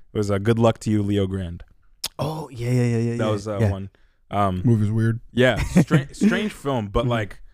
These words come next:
Speaker 1: the performances were really good, and the writing was really, really good, I thought, anyway.
Speaker 2: Mm-hmm.
Speaker 3: It was.
Speaker 1: Um,
Speaker 3: Yeah, it was.
Speaker 1: and, and,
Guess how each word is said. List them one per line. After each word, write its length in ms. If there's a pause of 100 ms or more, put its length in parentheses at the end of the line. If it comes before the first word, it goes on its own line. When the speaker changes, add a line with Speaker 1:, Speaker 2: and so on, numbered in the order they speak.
(160)
Speaker 1:
the 60
performances 540
were 120
really 380
good, 400
and 160
the 60
writing 440
was 140
really, 380
really 220
good, 200
I 160
thought, 360
anyway. 420 (400)
Speaker 2:
Mm-hmm. 60
Speaker 3:
It 20
was. 260
Speaker 1:
Um, 120 (200)
Speaker 3:
Yeah, 140
it 80
was. 180
Speaker 1:
and, 160
and, 300